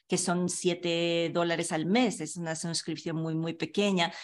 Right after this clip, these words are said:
pero luego hacemos actividades para alumnos, tanto charlas de alumnos que saben de temas que de repente alguien dice, "Oye, pues yo sé mucho de este tema y lo quiero compartir", y entonces se hace un seminario especial para que esa persona pueda compartir con todos los demás, sin más.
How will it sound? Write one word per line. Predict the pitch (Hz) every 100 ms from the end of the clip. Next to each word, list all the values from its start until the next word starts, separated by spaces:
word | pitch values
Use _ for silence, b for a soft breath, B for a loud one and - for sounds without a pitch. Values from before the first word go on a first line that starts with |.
| B -
pero | 220
luego | 240 262
hacemos | 302 320 320 311
actividades | 302 247 214 202 214
para | 220 226 180
alumnos, | 170 180 175 156 160 - 247 -
tanto | 185 180 180
charlas | 180 226 254 262 262 240
de | 233
alumnos | 220 220 226 226
que | 226
saben | 214 214 214
de | 202
temas | 208 214 214 208
que | -
de | 185
repente | 180 180 196 208
alguien | 202 202
dice, | 190 208
"Oye, | 220 196
pues | 175 175
yo | 170 208
sé | 202
mucho | 226 233 247
de | 214
este | 214 214
tema | 214 233
y | 233
lo | 208
quiero | 208 220
compartir", | 220 214 202 247 277 B B B B
y | 226
entonces | 226 240
se | 240
hace | 220 233
un |
seminario | 233 233 226 214 220
especial | 220 226 233 233 233
para | 240 226
que | 185
esa | 175 202 202
persona | 226 208 220 214 220
pueda | 196 196
compartir | 220 208 190 214 214
con | 214 196
todos | 202 208
los | 208
demás, | 190 185 208 247 -
sin | 180 180
más. | 208 285